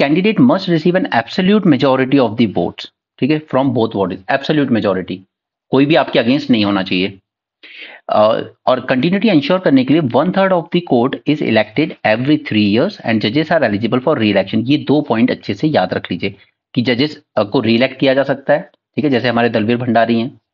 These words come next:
जी, उनको रीइलेक्ट किया गया। अ, उसी तरीके से one third of the court is elected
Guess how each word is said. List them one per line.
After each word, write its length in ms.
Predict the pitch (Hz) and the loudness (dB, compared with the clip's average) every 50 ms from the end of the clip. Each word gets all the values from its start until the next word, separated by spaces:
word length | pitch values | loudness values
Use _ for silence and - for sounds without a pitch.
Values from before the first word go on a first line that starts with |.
| _ _ _ _ _ _ - | _ _ _ _ _ _ -4
जी, 60 | 120 127 | -2 -2
उनको 240 | - - 113 113 | 0 0 0 0
रीइलेक्ट 320 | 107 110 113 117 117 117 - | 0 2 2 2 0 0 0
किया 120 | 127 113 | 0 0
गया। 280 | 107 113 113 117 120 113 - - _ _ - _ - | 2 2 0 0 -2 -4 -10 -20 _ _ -20 _ -2
अ, 160 | 107 107 107 - | 0 0 0 0
उसी 160 | 143 143 196 | 0 0 0
तरीके 260 | 185 170 143 123 127 | 0 0 0 0 0
से 180 | - 117 104 - - _ _ _ - | -2 -2 -4 -8 -10 _ _ _ -8
one 400 | 101 95 98 104 131 170 214 214 | -8 -6 -4 0 0 2 2 2
third 280 | 208 147 123 98 95 95 95 - _ _ _ - | 0 0 -2 -2 -2 -6 -10 -16 _ _ _ -2
of 120 | 131 151 160 - - | -2 -2 -2 -2 -2
the 80 | 202 190 - - | -2 -2 0 0
court 200 | 123 107 101 - - - | 0 0 0 -4 -4 -2
is 100 | - 175 170 - - | -2 -2 -2 -2 -2
elected 480 | 127 117 113 104 - - - 127 151 | 0 0 0 0 -2 -4 -4 -2 -2